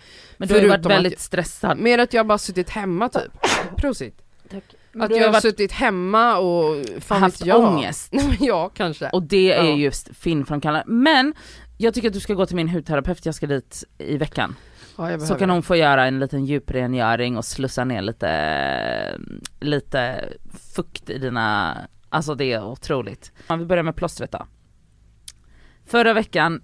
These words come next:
Speaker 1: på onsdagen så var jag hos min astrolog Maggan.
Speaker 2: Mm.
Speaker 1: Alltså jag älskar att gå till Maggan så mycket. Eh, jag brukar gå dit så två, tre gånger om året på en så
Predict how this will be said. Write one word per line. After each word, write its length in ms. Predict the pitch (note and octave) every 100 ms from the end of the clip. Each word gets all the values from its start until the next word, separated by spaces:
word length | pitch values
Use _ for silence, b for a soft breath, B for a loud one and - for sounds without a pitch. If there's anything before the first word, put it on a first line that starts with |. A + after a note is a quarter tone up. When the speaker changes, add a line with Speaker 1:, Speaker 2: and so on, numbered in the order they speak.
| -
Speaker 1:
på 280 | - D#3 G3+
onsdagen 460 | F#3+ - A2+ G#2+
så 120 | - D#3
var 80 |
jag 100 | D#3+
hos 140 | C#3+ -
min 180 | C3 G2
astrolog 560 | - C3+ C#3 B2 B2
Maggan. 540 | C3+ C3+ B2 G#2+ - D#3 _ _ -
Speaker 2:
Mm. 260 | F3 F#3+ G#3 - - - -
Speaker 1:
Alltså 580 | E3 D#3+ - - D3 C#3+
jag 180 | D3+ -
älskar 460 | E3 C3 - A2+
att 80 | A#2+
gå 80 | D#2+
till 140 | -
Maggan 480 | B2 A#2 A2+ A#2 C#3
så 280 | - - -
mycket. 420 | - - - - - _ - B B B B B B
Eh, 100 | F#3+
jag 400 | G3 F#3+ F#3+ G#3+
brukar 200 | A3 A#3+
gå 80 | G#3+
dit 200 | F#3+ -
så 220 | E3 C#3+ -
två, 220 | - G#3
tre 180 | F3+ F3+
gånger 240 | D3+ C#3+
om 120 | C#3 B2+
året 500 | A#2 A#2+ C#3+ - -
på 100 | C#3
en 180 | B2+ B2+
så 260 | B2+ B2